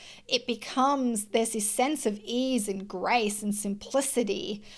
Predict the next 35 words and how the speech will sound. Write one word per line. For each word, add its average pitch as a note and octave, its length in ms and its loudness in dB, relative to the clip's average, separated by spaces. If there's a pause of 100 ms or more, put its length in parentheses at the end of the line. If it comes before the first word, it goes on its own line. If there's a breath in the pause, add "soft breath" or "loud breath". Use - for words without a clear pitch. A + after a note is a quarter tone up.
(340 loud breath)
The B3+ 100 8
vision D4 540 4
will C4 120 4
drive G#3+ 640 6
your G3+ 300 4
decision, G#3 960 -4
as G#3 340 4
Jim G#3 340 2
Camp G3 380 -2
says. - 640 0 (540 loud breath)
The C4 120 8
vision, C#4 540 4
without C4 400 6
the C4+ 80 0
vision, D#4 540 4 (100)
you A3+ 200 4
won't A#3 340 4
have B3 260 4
the G#3+ 240 -2
energy. G#3 480 -2
The A#3+ 160 8
vision B3+ 540 4
creates G#3+ 540 2
the A3 180 -4
energy. G#3 680 -4 (720 loud breath)
What C4 260 10
I'm C4+ 160 8
seeing C4 600 4
is A3 560 2
that A3 240 8
a G#3+ 40 6
lot A3 380 10
of A3+ 180 8
us G3+ 520 6 (120)
are G3+ 760 6